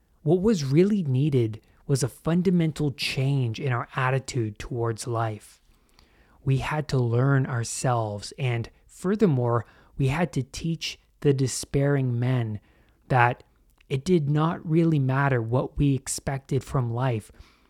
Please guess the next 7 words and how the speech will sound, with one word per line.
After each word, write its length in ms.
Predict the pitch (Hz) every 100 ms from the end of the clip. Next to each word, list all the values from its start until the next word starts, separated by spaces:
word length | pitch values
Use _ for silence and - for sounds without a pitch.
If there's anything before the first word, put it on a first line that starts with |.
| -
but 140 | - 139
rather 600 | 123 123 143 147 151 135 _ -
what 400 | 131 135 - 131
life 500 | 131 131 110 - - _
expected 720 | - - - - 127 - 131 120
from 320 | - 123 123
us. 480 | 131 120 - -